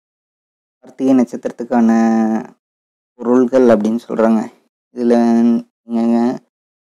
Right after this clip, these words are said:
அதிகமா யூஸ் பண்ற பொருள்,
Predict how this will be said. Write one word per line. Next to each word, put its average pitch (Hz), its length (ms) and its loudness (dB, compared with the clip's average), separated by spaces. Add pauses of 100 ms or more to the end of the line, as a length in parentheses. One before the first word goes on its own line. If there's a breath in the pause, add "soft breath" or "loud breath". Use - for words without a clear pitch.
(680)
அதிகமா 123 380 -2 (600)
யூஸ் 123 240 -4
பண்ற 117 300 0
பொருள், 117 380 0